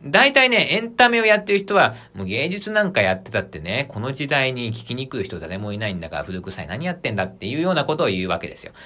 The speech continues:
で、芸術をやってる方たちは、あんなチャラチャラしたことで何やってんだよ、お客さんに媚びって、媚び売ってねっていう、まあ、そういうことを、まあ、お互い大変なんですよ。大変なんですけども、まあ、そういうことを言ったりなんかする。これはですね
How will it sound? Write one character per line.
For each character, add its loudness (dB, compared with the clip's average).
で、 -4
芸 8
術 0
を 4
や 6
っ -4
て -4
る 0
方 0
た -2
ち -12
は、 -6
あ 0
ん -2
な 2
チ -4
ャ 8
ラ 6
チ 0
ャ 2
ラ 0
し -10
た -8
こ -16
と -20
で -14
何 -8
や -8
っ -10
て -10
ん -12
だ -10
よ、 -8
お -10
客 -6
さ -6
ん -2
に -6
媚 -4
び -16
っ -18
て、 -14
媚 -2
び -4
売 -10
っ -18
て -16
ね -6
っ -6
て -10
い -6
う、 -10
ま -4
あ、 -4
そ -2
う 0
い 2
う -4
こ -4
と 0
を、 -4
ま 0
あ、 0
お 0
互 6
い 4
大 6
変 2
な 2
ん 2
で 0
す -4
よ。 -4
大 2
変 2
な 4
ん 0
で -2
す -12
け -4
ど -4
も、 0
ま -4
あ、 -4
そ 0
う 4
い 2
う -2
こ 4
と 0
を 0
言 -4
っ -2
た -4
り 4
な 4
ん 0
か -8
す -14
る。 -14
こ 2
れ 6
は 8
で 6
す -6
ね 4